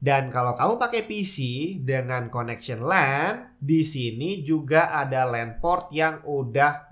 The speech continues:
game mode. Jadi untuk lan port pertama itu akan mendapatkan prioritas bandwidth gede dan latency latency yang rendah untuk main game online. Dan fitur itu tadi nggak akan bisa kamu dapat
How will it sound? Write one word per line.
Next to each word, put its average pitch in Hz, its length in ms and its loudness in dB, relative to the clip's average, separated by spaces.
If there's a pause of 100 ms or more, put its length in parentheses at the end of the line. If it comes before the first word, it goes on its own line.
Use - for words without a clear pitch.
game 147 480 0
mode. 156 480 2 (240)
Jadi 143 320 4
untuk 151 240 0
lan 139 160 2
port 139 240 -2
pertama 135 560 2
itu 156 240 -6
akan 143 400 -2
mendapatkan 131 720 -4
prioritas 170 800 -2
bandwidth 120 400 -4
gede 120 480 -2
dan 113 240 -2
latency 104 160 -6
latency 101 320 -10
yang 104 80 -12
rendah 131 480 -4
untuk - 480 -12
main 107 320 -8
game 98 160 -12
online. 135 560 -2 (100)
Dan 156 320 8
fitur 156 320 0
itu 143 240 -6
tadi 147 480 2
nggak 135 320 4
akan 151 160 -2
bisa 135 240 -4
kamu 131 160 -8
dapat 135 400 -2